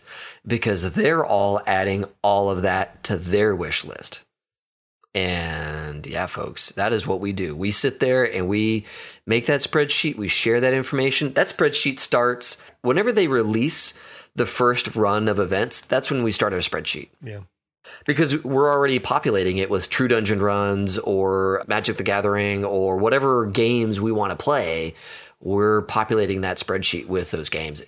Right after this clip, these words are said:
Speaker 2: Yeah, event registration coming up this year is going to be May seventeenth, if I'm looking at the website correctly.
Speaker 1: That's twenty twenty, folks. So
Speaker 2: Right.
Speaker 1: twenty twenty, that's the date, but it's gonna change for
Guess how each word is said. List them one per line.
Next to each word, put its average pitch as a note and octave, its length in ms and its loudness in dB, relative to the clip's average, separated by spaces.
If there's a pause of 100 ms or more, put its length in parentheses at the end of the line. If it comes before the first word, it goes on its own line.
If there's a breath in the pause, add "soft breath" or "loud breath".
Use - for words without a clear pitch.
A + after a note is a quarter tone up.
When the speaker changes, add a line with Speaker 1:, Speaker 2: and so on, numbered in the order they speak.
(120)
Speaker 2:
Yeah, C3 320 -2
event D3 340 -4
registration E3 880 -4
coming C3+ 300 -6
up - 160 -8
this C#3 240 -6
year A2+ 340 -6
is A#2 180 -8
going A#2+ 280 -8
to A2+ 60 -10
be A#2 140 -8
May A#2 520 -6
seventeenth, F3 960 -4
if A2 180 -8
I'm A2+ 200 -4
looking B2 300 -6
at A#2 140 -8
the A2 80 -6
website A2 580 -8
correctly. A2 520 -8
Speaker 1:
That's D3+ 180 4
twenty F3+ 320 2
twenty, D3+ 500 2
folks. D3 380 2
So A#2 580 2
Speaker 2:
Right. - 260 -18
Speaker 1:
twenty D3 220 0
twenty, C3+ 300 2
that's A2+ 220 2
the A#2 80 -2
date, G#2+ 260 2
but G#2 100 2
it's G#2 120 -2
gonna G2+ 180 0
change G2+ 680 0
for F2 460 -2